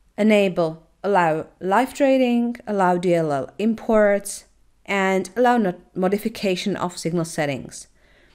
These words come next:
In the inputs, I will set the custom comment to N Q H one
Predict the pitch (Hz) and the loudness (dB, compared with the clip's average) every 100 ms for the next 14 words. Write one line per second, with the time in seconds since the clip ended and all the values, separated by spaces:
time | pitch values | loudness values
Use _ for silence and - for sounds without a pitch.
0 | _ _ 196 180 - 240 254 302 294 - | _ _ -4 -2 -2 -2 -2 -2 -4 -8
1 | - _ - 208 202 196 185 - - 185 | -12 _ -2 0 2 2 0 -6 -2 0
2 | 170 170 170 - - 180 170 170 165 - | 0 0 -6 -20 -2 0 2 0 -4 -8
3 | 196 - - 190 180 190 180 170 170 175 | -10 -8 -6 -6 -6 -4 -2 0 -2 -4
4 | - - - 165 160 156 160 _ _ _ | -8 -12 -6 -2 -2 -4 -6 _ _ _
5 | _ _ _ _ _ - 202 190 - 226 | _ _ _ _ _ -4 -2 -2 -4 0
6 | 254 277 294 302 _ _ _ _ _ - | 2 0 -2 -8 _ _ _ _ _ 0
7 | 202 202 - 180 147 139 | 0 0 -4 -4 -2 -6